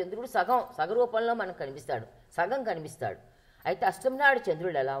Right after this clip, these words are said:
ఉన్నాడో అమ్మవారి నుదురు కూడా అదే విధంగా సగం చంద్రుడిలా ఉంటుంది అని ఈ యొక్క, ఒక, మనం ఈ యొక్క పాదంలోని విశేషాలు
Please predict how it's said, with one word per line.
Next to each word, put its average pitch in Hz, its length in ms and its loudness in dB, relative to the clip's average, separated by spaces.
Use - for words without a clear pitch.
ఉన్నాడో 131 300 -4
అమ్మవారి 208 440 2
నుదురు 135 300 -6
కూడా 170 160 2
అదే 190 320 -2
విధంగా 143 380 -2
సగం 175 300 4
చంద్రుడిలా 190 460 2
ఉంటుంది 147 420 -10
అని 135 200 -8
ఈ 147 100 -12
యొక్క, 151 200 -6
ఒక, 123 100 -8
మనం 156 160 -2
ఈ 170 80 -2
యొక్క 156 140 -6
పాదంలోని 143 540 0
విశేషాలు 127 380 -8